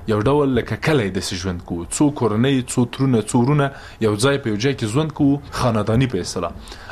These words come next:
او بیا په دې افتخار هم کوو کله کله چې یعنې موږ غټه کورنۍ یو، په اتفاق یو. اما زه باید یادونه وکړم چې دغه مورد کولی سي د ځینو ټولنیزو، عاطفي، ذهني، فکري، رواني ستونزو لامل سي. کیدای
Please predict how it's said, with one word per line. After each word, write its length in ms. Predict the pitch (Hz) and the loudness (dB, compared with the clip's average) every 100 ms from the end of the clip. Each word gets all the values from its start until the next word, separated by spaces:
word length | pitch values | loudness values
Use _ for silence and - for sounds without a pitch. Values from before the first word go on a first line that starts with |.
| - | 0
او 80 | 110 113 | 0 2
بیا 80 | 156 | 2
په 60 | 151 | 4
دې 60 | 160 - | 2 0
افتخار 300 | - 175 185 | 0 0 0
هم 80 | 127 | -2
کوو 160 | 101 - | -6 -4
کله 100 | 95 87 | -6 -4
کله 120 | 98 | -6
چې 80 | 90 | -2
یعنې 120 | 101 113 | 0 0
موږ 100 | 107 104 | 0 -2
غټه 220 | 117 110 110 | -2 -2 -2
کورنۍ 240 | 101 117 | 2 2
یو، 80 | 107 101 | 0 -2
په 40 | |
اتفاق 400 | 90 - 85 - | -4 -2 -2 -2
یو. 100 | 80 - - - - - | -10 -14 -20 -20 -6 0
اما 180 | 147 170 170 - 110 117 123 | 2 2 2 -2 -2 0 0
زه 80 | |
باید 200 | 147 156 135 | 0 2 2
یادونه 340 | 127 160 202 | 2 2 2
وکړم 260 | 196 151 120 | 0 -2 -4
چې 80 | - 104 - - 107 | 0 -2 -4 -12 0
دغه 200 | 170 208 185 | 2 2 0
مورد 280 | 180 190 185 - | 0 0 -4 -2
کولی 200 | 123 175 180 | 0 0 -2
سي 100 | 180 139 | -6 -4
د 100 | 107 107 | -4 -2
ځینو 260 | 151 151 147 123 | 2 2 2 2
ټولنیزو، 520 | 101 110 156 147 156 143 - 98 | 2 4 2 2 2 4 2 0
عاطفي، 400 | - 101 147 143 135 104 | -2 -6 0 0 0 0
ذهني، 260 | 98 120 135 | 2 4 2
فکري، 260 | 123 98 139 117 | 0 0 2 4
رواني 320 | 95 127 175 - - - | 4 4 2 -2 -16 -10
ستونزو 360 | - 202 135 98 | 0 2 2 0
لامل 200 | 90 90 87 | 0 -2 -6
سي. 100 | - - - - | -12 -14 -20 -4
کیدای 180 | 131 165 | 2 2